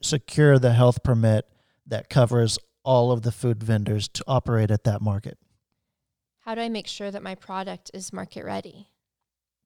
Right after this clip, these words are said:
Speaker 1: After you contact the coordinator, they're gonna provide the health department with a list of all the participating food vendors and their contact information.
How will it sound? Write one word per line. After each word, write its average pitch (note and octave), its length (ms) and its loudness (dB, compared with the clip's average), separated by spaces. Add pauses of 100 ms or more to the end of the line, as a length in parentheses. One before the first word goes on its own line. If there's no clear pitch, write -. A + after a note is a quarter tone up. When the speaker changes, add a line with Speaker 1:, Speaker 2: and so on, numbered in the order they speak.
(240)
Speaker 1:
After D#3 240 0
you G#3 140 2
contact C#3 880 4
the B2 260 4
coordinator, B2+ 760 4
they're C3+ 180 4
gonna D#3 240 4
provide B2+ 500 2
the B2+ 120 0
health A#2+ 220 2
department B2+ 520 0 (440)
with B2 360 4
a B2 100 2
list A#2+ 600 2 (100)
of B2 300 4
all B2 200 4
the B2 100 2
participating A#2+ 840 0
food A2+ 280 0
vendors B2+ 440 2 (880)
and B2+ 180 2
their B2 80 4
contact A#2 400 -2
information. B2+ 520 -2